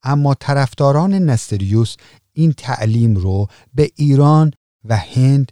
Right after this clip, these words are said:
و بعدها به چین بردند و به همین دلیل اونها اعتقادنامهٔ شورای کالسدون رو نپذیرفتند، چون شورای کالسدون این عقیده رو رد کرده بود.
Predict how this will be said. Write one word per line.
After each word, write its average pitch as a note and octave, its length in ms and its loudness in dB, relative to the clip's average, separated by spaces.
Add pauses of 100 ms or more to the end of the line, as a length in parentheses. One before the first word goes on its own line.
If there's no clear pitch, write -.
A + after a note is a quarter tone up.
و D#3 180 0
بعدها C#3+ 540 0
به C#3 220 0
چین B2+ 340 0
بردند F2+ 680 -8 (280)
و D3+ 100 2
به D3 140 0
همین E3+ 460 2
دلیل F#2 400 0 (260)
اونها D#3 500 2
اعتقادنامهٔ C3 1200 2
شورای B2 680 0
کالسدون A2 800 -2
رو C3+ 200 4 (240)
نپذیرفتند، F#2+ 1000 -6 (340)
چون C#3 180 2
شورای D3 360 2
کالسدون D3 600 2 (260)
این D#3+ 240 0
عقیده C#3 360 -2
رو C3+ 260 -4
رد C#3 220 -2
کرده - 380 -12
بود. - 160 -20